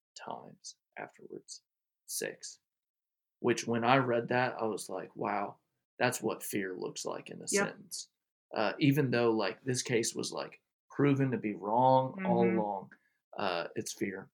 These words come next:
Speaker 1: So I, I, w-, I would also say, like, let's not be fearful to enter in movies like this and,
Speaker 2: Right.
Speaker 1: uh,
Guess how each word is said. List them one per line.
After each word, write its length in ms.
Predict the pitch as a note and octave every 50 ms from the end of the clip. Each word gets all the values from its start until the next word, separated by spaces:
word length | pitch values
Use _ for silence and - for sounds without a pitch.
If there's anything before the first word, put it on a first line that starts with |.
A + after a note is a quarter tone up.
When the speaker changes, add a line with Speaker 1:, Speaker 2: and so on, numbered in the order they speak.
| _
Speaker 1:
So 280 | - - - A2+ G#2 G#2
I, 220 | A2 A#2+ A#2+ - - - - - - - -
I, 80 | A#2
w-, 240 | B2+ B2 A#2 A2 - -
I 120 | A2 A2+ A2+
would 180 | A#2 A2+ G#2+
also 320 | G2+ F#2 - - - - -
say, 280 | - - - F#2+ F2+ F2+
like, 340 | F#2 E2+ E2+ F#2+ - _ _ _ _ _ _ _ _ _ _ _ _ _ -
let's 180 | - G#2+ - -
not 180 | A#2+ A2 - -
be 100 | A#2 A2+
fearful 560 | - - A2+ A2+ A2+ - G#2 G2 - - - _ -
to 160 | - - -
enter 200 | A2+ G#2+ G#2 G2
in 140 | G2+ F#2+ F#2
movies 360 | G2+ G#2+ A2 G#2+ A2+ A2 G#2+
like 200 | G#2 G2 F#2+ -
this 360 | - G2+ G#2 G#2+ - - - -
and, 160 | E2 F2+ F2+
Speaker 2:
Right. 260 | - G2 F#2+ F#2+ - _ _ _ _ _ - -
Speaker 1:
uh, 160 | - F2+ F2